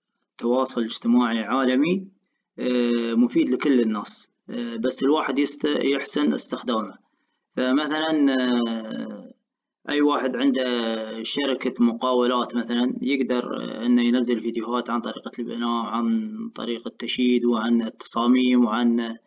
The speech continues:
آه، يعني، آه، أشياء حرفية جدًا.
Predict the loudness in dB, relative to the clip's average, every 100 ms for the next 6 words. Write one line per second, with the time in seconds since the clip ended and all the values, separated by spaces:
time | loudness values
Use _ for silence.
0 | _ _ _ _ _ -10 -6 -2 -2 -2
1 | -4 -6 -8 -12 -12 -6 -2 0 0 -2
2 | -2 -2 -4 -8 -12 _ _ _ _ _
3 | _ -6 -4 -4 -4 -2 -2 -2 -4 0
4 | 2 2 0 -2 -6 -10